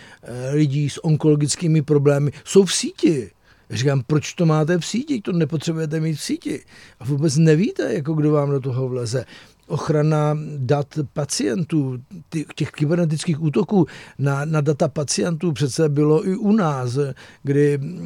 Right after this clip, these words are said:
kdy se tohleto stane. Prostě jde to, pokud můžeme mít tisíc různých zákonů a institucí,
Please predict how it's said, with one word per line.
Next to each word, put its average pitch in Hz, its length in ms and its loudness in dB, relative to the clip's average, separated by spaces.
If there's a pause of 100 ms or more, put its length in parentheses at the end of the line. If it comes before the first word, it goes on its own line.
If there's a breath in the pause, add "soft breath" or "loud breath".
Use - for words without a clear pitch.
kdy 143 360 2
se 147 140 0
tohleto 143 380 0
stane. 151 320 -2 (340 loud breath)
Prostě 175 320 0
jde 170 140 2
to, 220 340 -2 (320)
pokud 180 280 -2 (180)
můžeme 190 340 0
mít 226 240 -4 (300 soft breath)
tisíc 196 460 -4
různých 180 540 -4
zákonů 175 800 -2
a - 60 -10
institucí, 160 840 -2